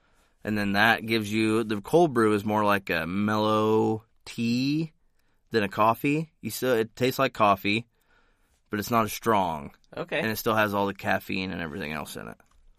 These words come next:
Speaker 2: Hmm. So what, what do people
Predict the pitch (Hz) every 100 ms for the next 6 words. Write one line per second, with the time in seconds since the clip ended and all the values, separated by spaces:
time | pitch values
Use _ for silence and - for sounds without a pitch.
0 | - 214 - - - - - 147 131 151
1 | - - - _ _ _ _ - _ _
2 | _ - 110 120 120 143 143 139 - 127